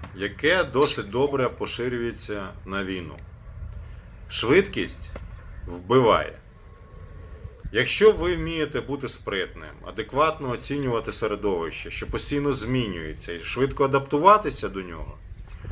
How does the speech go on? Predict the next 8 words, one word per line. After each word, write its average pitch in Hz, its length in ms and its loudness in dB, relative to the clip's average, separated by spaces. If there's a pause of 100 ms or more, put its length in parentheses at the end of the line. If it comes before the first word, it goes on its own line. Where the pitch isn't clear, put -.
то 131 80 2
ви 226 140 6
завжди 180 460 4
матимете 143 800 4 (100)
перевагу 165 500 4
над 127 180 0 (140)
будь-яким 127 540 -2
противником. - 600 -6